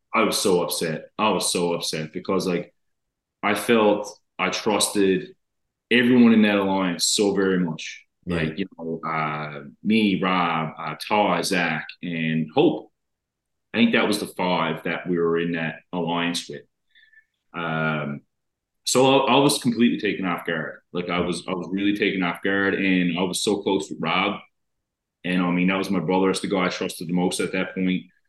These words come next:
Speaker 1: Uh, and, like, I was faced with a decision. I could either let it happen or I could fight for him. And, like, to be honest with you, like, you're in that game and, like, people can be like, "Oh, yeah, game comes first," whatever. But at that time, it was instinct with me, and that was to go to war for my brother. And, like, I, I felt like he was,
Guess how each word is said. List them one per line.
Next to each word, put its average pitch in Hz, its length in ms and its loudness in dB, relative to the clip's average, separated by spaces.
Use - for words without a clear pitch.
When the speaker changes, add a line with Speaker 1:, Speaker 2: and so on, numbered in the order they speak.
Speaker 1:
Uh, 80 720 -2
and, 92 200 2
like, 87 280 -2
I 120 60 2
was 139 140 2
faced 143 260 2
with 131 80 -2
a 120 60 2
decision. 120 420 0
I 101 120 0
could 104 140 -4
either 104 280 2
let 98 260 0
it 98 160 -2
happen 131 460 0
or 101 260 4
I - 40 -2
could 101 100 0
fight 107 340 4
for 90 80 -4
him. 78 340 -6
And, 95 220 0
like, 92 240 -2
to 98 60 -6
be 117 140 6
honest 120 280 2
with 120 160 -4
you, 117 200 4
like, 101 120 0
you're 113 100 2
in 127 80 6
that 120 220 2
game 110 400 2
and, 95 120 0
like, 92 140 -2
people 117 300 -2
can 104 100 -2
be 104 140 2
like, 92 220 0
"Oh, 110 160 0
yeah, 98 160 2
game 101 280 0
comes 98 220 -10
first," 92 320 -6
whatever. 92 440 0
But 95 140 -2
at 104 160 2
that 107 240 0
time, 101 240 0
it 98 60 0
was - 180 -4
instinct 98 480 0
with 87 160 -10
me, 87 240 0
and 82 280 -2
that 90 100 -2
was 92 120 -4
to - 60 -18
go 98 100 2
to 90 60 4
war 90 300 0
for - 100 -10
my 87 140 -2
brother. 85 440 -2
And, 82 300 -4
like, 78 140 -10
I, 82 220 -6
I - 20 -12
felt 87 260 -2
like 90 120 -2
he 92 260 -4
was, 87 240 -6